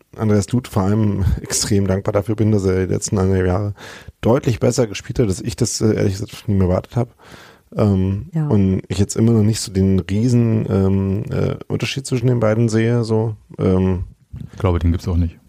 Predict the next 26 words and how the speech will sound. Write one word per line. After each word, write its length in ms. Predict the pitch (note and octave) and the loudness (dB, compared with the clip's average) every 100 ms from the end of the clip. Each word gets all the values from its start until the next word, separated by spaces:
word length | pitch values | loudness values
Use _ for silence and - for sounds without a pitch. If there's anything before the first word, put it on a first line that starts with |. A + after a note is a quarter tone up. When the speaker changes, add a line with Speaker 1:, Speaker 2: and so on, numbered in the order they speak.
| - | -6
Speaker 2:
Nee. 240 | D#3+ E3 - | -4 -4 -2
Speaker 1:
Ja, 200 | G#2+ F#2+ - _ C#3 - | 2 2 -2 _ -12 -4
von 120 | G#2+ | 0
daher 260 | G2 G2 F#2+ | 2 2 2
bin 180 | - | 0
ich 120 | G2+ G#2 | 0 0
mit 140 | G2 | -2
beiden 320 | - F2+ G2 | 0 0 0
fein 400 | - F2 F2+ F#2+ | -2 0 0 -2
quasi, 400 | - G2+ F#2 F#2 F#2+ - - - - - | -2 -2 0 -2 -4 -6 -8 -10 -20 -8
äh, 40 | |
wenn 360 | G#2+ F#2+ F2+ F#2 | -2 -2 0 0
die 100 | F#2 | -2
spielen, 420 | - G#2 F#2+ F#2+ - - D3+ | -2 2 2 0 -4 -10 -4
äh, 320 | B2 G#2+ F#2+ | 0 0 0
weil, 320 | G2 F2+ F2 F#2 G#2+ D#3 D#3 | 2 2 2 -2 -10 -10 -2
ja, 200 | F2+ G2 | -2 -2
wie 40 | |
gesagt, 180 | F#2 F2+ | -4 -6
ich, 200 | - - | -8 -6
äh, 260 | G#2 F#2+ F#2+ - - - - - - _ _ _ _ _ | -2 -2 -4 -10 -20 -20 -20 -20 -20 _ _ _ _ _
also, 220 | A2 F#2 - - - - - - - _ - | -2 0 -2 -10 -16 -2 0 0 -6 _ 0
andererseits, 380 | G2+ G2+ - - - | 2 2 0 -6 -8
ja, 300 | E2+ E2+ F#2+ - - | -4 -2 -2 -4 -4
also, 320 | C3 G2 G2 G#2+ B2+ _ - - - - - _ - _ _ - | 0 2 0 -2 -14 _ -20 -20 -20 -20 -20 _ -20 _ _ -14
ich, 180 | - | -14